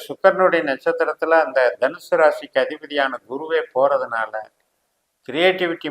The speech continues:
மைண்டும், ஈடுபாடும், உறவுகளும், கலைகளும், அது சார்ந்த மகிழ்ச்சிகளும் நமக்கு குதூகலத்தை கொடுக்கும் என்று கூறி நிறைவு செய்கிறேன். இந்த சேனலை சப்ஸ்கிரைப் பண்ணி ஷேர் பண்ணுங்க. உங்க தனிப்பட்ட ஜாதக பலாபலன்களை என்னுடைய WhatsApp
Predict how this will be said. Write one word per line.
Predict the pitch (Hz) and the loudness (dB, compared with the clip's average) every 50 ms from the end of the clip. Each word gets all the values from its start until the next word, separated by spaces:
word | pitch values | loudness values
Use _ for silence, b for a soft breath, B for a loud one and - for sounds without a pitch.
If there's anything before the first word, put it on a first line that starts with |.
| 143 139 | -6 -6
மைண்டும், | 135 135 139 135 131 127 123 123 113 123 151 | -6 -6 -6 -8 -8 -10 -10 -12 -16 -14 -10
ஈடுபாடும், | 170 170 160 151 147 139 135 131 131 123 123 120 120 110 113 | -10 -8 0 2 4 4 4 2 -2 -8 -10 -16 -18 -12 -8
உறவுகளும், | 127 156 170 165 170 151 143 135 127 127 127 123 120 120 _ _ - | -6 -6 -6 -8 -6 -6 -4 -4 -4 -6 -12 -18 _ _ _ _ 0
கலைகளும், | 123 123 139 156 160 143 143 139 131 127 127 127 127 - _ _ _ _ _ _ _ _ _ _ _ _ _ _ - - | 2 2 2 0 -2 -2 -4 -4 -4 -6 -8 -12 -16 -20 _ _ _ _ _ _ _ _ _ _ _ _ _ _ -2 0
அது | 127 131 156 156 - | 0 0 0 0 4
சார்ந்த | 175 160 165 165 165 156 156 135 120 | 6 8 8 6 4 0 -2 -2 -2
மகிழ்ச்சிகளும் | 123 135 147 170 175 - - 160 147 135 135 127 127 127 123 120 | -4 -4 -4 -8 -12 -10 -10 -6 -2 0 0 0 -2 -4 -6 -8
நமக்கு | 120 117 120 117 _ - 113 - _ | -8 -6 -8 -8 _ -10 -12 -10 _
குதூகலத்தை | 147 131 170 175 170 160 151 143 131 - - 127 - - | -8 -6 -6 -4 -2 -2 -2 -2 -4 -8 -12 -14 -14 -14
கொடுக்கும் | 113 117 - - 120 117 117 | -14 -14 -14 -14 -14 -14 -14
என்று | 117 104 104 - - | -14 -16 -20 -16 -14
கூறி | 120 135 151 165 160 - _ _ | -12 -12 -12 -14 -16 -20 _ _
நிறைவு | 120 123 131 139 127 - - - | -10 -8 -6 -6 -8 -10 -12 -14
செய்கிறேன். | 127 117 107 110 104 107 104 104 _ _ _ _ _ _ _ _ _ _ _ _ _ | -14 -14 -14 -14 -16 -16 -18 -18 _ _ _ _ _ _ _ _ _ _ _ _ _
இந்த | _ 113 113 110 - | _ -8 -6 -2 0
சேனலை | 131 135 135 135 127 120 110 104 - - | 0 2 2 2 0 0 0 -4 -4 -4
சப்ஸ்கிரைப் | - - - - 147 113 110 - | -4 -4 -2 -2 -2 -2 -2 -2
பண்ணி | 135 131 135 135 - - | -6 -6 -6 -8 -4 0
ஷேர் | 131 131 131 - - | 0 0 0 -2 -4
பண்ணுங்க. | 120 117 123 123 139 175 208 - _ | -6 -8 -6 -6 -6 -6 -6 -8 _
உங்க | - 120 117 _ | -12 -12 -6 _
தனிப்பட்ட | 135 139 156 160 160 156 - - 143 - | -4 -4 -4 -4 -6 -6 -6 -6 -4 0
ஜாதக | 127 123 131 127 131 127 - - | 2 2 2 2 -2 -6 -8 -2
பலாபலன்களை | 120 120 123 123 120 113 110 110 _ 127 156 180 - | 0 0 0 0 -4 -10 -20 _ _ -14 -14 -14 -14
என்னுடைய | _ 120 113 113 113 104 110 | _ -14 -10 -10 -6 -2 -2
WhatsApp | 123 127 - - 131 120 | -2 -2 -4 -8 -10 -10